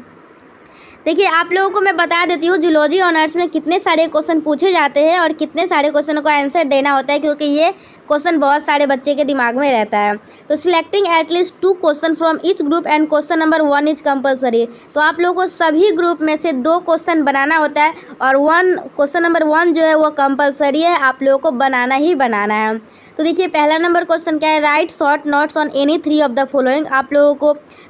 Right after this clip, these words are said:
पाँच दिया हुआ है। ओके, आप लोगों को दिख ही रहा होगा, कोनो सा-, कोना साइट, ट्रायोसाइट्स, यही है, औ-, और क्या है, गिल of Uno, यही सब पाँच है। इसमें से कोई तीन आप लोगों को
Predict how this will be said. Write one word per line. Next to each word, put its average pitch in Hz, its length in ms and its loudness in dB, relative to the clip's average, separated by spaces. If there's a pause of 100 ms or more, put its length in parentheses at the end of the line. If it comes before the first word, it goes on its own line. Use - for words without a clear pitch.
(100)
पाँच 302 320 0
दिया 311 260 2
हुआ 311 180 2
है। 330 220 0 (640)
ओके, 311 360 0 (400)
आप 262 260 0
लोगों 320 120 2
को 320 80 0
दिख 269 180 -2
ही 359 100 4
रहा 311 160 2
होगा, 285 260 2
कोनो 294 460 0
सा-, 277 420 -4 (220)
कोना 294 300 2
साइट, 277 480 0
ट्रायोसाइट्स, 277 960 0
यही 277 800 -2
है, 320 260 2
औ-, - 460 -12
और 240 360 2
क्या 302 180 2
है, 269 100 2
गिल 311 260 0
of 302 180 0 (120)
Uno, 285 360 2 (180)
यही 302 260 0
सब 359 200 -2
पाँच 294 260 0
है। 339 80 2
इसमें 311 180 -4
से 311 100 -4
कोई 311 200 -2
तीन 311 300 -2
आप 294 200 -2
लोगों 269 300 0
को 311 140 0